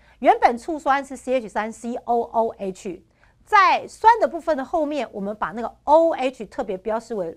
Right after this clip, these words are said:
绿色，那就是待会儿相对应题目中原来的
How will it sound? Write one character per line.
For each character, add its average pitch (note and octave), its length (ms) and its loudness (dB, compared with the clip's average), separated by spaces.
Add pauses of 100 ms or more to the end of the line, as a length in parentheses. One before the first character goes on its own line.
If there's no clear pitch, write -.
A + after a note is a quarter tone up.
绿 D4 280 0
色， - 380 -4 (240)
那 C4 100 -8
就 C4 160 -8
是 C4 120 -10
待 A#3 260 0
会 A3+ 140 -8
儿 - 120 -16 (360)
相 D#4 340 0
对 D#4+ 240 4
应 C4+ 200 -4
题 - 240 -10
目 B3+ 200 -4
中 A#3+ 240 -2
原 G#3+ 220 -2
来 G#3+ 140 0
的 F3+ 140 -10